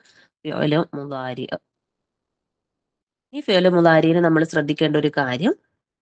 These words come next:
ഈ ഫിഅലു മുളാരി തുടങ്ങുന്നത് ഒന്നുകിൽ ഹംസത്ത് കൊണ്ടായിരിക്കാം, അല്ലെങ്കിൽ നൂന് കൊണ്ടായിരിക്കാം, അല്ലെങ്കിൽ യാ കൊണ്ടായിരിക്കാം, അല്ലെങ്കിൽ താ കൊണ്ടായിരിക്കാം. അഗ്സിലു, തഗ്സിലു, നഗ്സിലു, യഗ്സിലു.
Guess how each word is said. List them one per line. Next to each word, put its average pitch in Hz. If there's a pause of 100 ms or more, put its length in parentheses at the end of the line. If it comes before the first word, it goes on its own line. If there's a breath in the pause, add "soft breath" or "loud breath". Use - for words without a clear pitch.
(240)
ഈ 202
ഫിഅലു 185
മുളാരി 160
തുടങ്ങുന്നത് 156 (600)
ഒന്നുകിൽ 160
ഹംസത്ത് 170
കൊണ്ടായിരിക്കാം, 156
അല്ലെങ്കിൽ 151
നൂന് 160
കൊണ്ടായിരിക്കാം, 160
അല്ലെങ്കിൽ 139
യാ 143 (140)
കൊണ്ടായിരിക്കാം, 151 (120)
അല്ലെങ്കിൽ 147 (100)
താ 156
കൊണ്ടായിരിക്കാം. 135 (1040)
അഗ്സിലു, 165
തഗ്സിലു, 160
നഗ്സിലു, 156 (2000)
യഗ്സിലു. 156